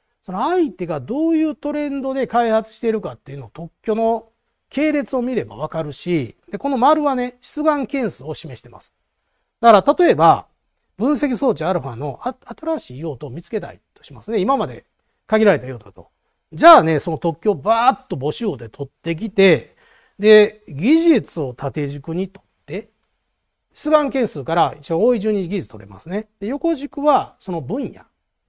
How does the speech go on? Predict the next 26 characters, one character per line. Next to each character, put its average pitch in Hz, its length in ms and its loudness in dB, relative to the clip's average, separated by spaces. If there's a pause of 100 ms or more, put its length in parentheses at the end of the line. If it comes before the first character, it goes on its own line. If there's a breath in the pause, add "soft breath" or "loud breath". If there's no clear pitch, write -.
(300)
こ 311 80 0
れ - 40 -4
特 202 180 0
許 214 60 -2
情 254 160 0
報 165 140 -2
か 175 100 -2
ら 151 340 0
わ 180 80 -8
か 180 100 -4
る 98 80 -10
わ - 60 -18
け - 40 -20
で 87 100 -20
す - 80 -20
よ。 - 120 -20 (640)
じ 302 100 2
ゃ 330 100 10
あ 156 60 2
ね、 143 180 -2
結 - 380 -4
構 320 220 2
ね、 151 180 0
こ 143 120 -8
う - 20 -10
す-、 - 220 -18